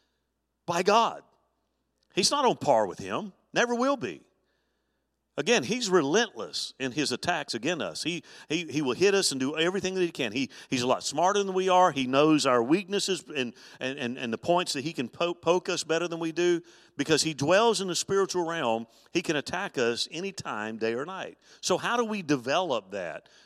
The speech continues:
forward-leaning defense against the devil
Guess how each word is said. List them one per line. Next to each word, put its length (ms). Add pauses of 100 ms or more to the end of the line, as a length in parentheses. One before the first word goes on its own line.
forward-leaning 720
defense 720
against 360
the 80
devil 460